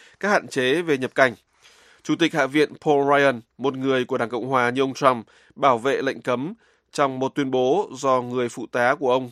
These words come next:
công bố hôm hai mươi bảy tháng một. Thượng nghị sĩ Ben Sasse, người của Đảng Cộng hòa thuộc bang Nebraska, nói ông Trump tập trung một cách đúng đắn vào việc bảo vệ biên giới Hoa Kỳ, nhưng ông nói thêm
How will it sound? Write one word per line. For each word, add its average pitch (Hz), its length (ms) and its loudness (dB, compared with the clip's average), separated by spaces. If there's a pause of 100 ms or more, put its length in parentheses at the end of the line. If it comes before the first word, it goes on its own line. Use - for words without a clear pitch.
công 127 200 -6
bố 123 280 0
hôm 135 300 -2
hai 131 120 -6
mươi 131 120 -4
bảy 120 140 -2
tháng 120 120 -8
một. 139 200 0 (600)
Thượng 175 140 0
nghị 160 120 -2
sĩ 165 280 -2
Ben 156 240 4
Sasse, 170 540 -2 (260)
người 139 200 2
của 135 120 0
Đảng 127 120 2
Cộng 127 140 -4
hòa 127 280 2
thuộc 127 220 -6
bang 135 320 2
Nebraska, 131 720 0 (100)
nói 120 300 0
ông 135 200 -4
Trump 127 340 4 (280)
tập 147 200 0
trung 143 220 -2
một 127 80 -6
cách 165 160 -4
đúng 139 240 -6
đắn 131 280 2 (280)
vào 127 120 0
việc 135 220 0
bảo 123 280 2
vệ 120 300 -2
biên 135 260 -4
giới 131 160 0
Hoa 147 120 2
Kỳ, 131 360 -4 (280)
nhưng 135 260 -4
ông 127 280 -4
nói 123 140 -2
thêm 135 320 0